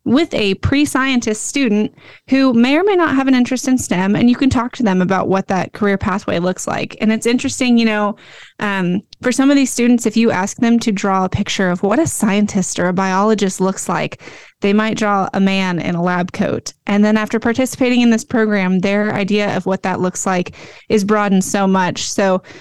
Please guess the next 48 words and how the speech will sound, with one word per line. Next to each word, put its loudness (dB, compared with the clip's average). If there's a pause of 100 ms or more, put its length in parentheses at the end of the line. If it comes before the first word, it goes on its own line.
Monica, 0
that, -2
you 0
know, 0
what -2
you -2
said -2
about -2
what 0
it -2
looks -4
like -6
to -6
be 0
in 2
this -2
field, -2
to -4
be 0
a -2
conservationist, -2 (320)
um, 0
that's 0
what 2
made 2
me 2
think -2
of 0
this 0
program. -2
So, -2 (360)
um, 0
if 0
you're 2
an 0
educator -2
and 2
you're 2
interested -2
in 4
enrolling 2
the 0
school 0
in 2
prog-, -2
in 2
this 2
program, 2